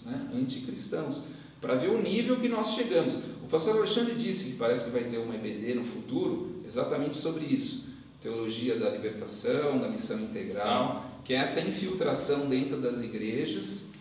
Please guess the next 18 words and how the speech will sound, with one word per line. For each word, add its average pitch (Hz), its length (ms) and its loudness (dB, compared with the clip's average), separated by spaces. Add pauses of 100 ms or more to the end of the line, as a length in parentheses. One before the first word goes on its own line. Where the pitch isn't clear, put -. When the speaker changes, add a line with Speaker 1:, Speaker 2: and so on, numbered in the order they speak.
Speaker 2:
E 104 80 -2
ela 113 140 4
Speaker 1:
né, 113 80 0
Speaker 2:
começa 120 320 4
Speaker 1:
uma 127 140 6
Speaker 2:
de - 80 0
pouquinho, 233 400 8
Speaker 1:
reinterpretação. - 1160 6
Speaker 2:
e 104 60 -2
ela 110 180 2
começa 113 280 -2
pouquinho, 131 520 -2
começa 110 380 -2
baixinho, 120 720 -4
pequenininha, 117 800 -2
e 131 160 -2
vai, 123 600 2 (380)
vamos 117 280 -4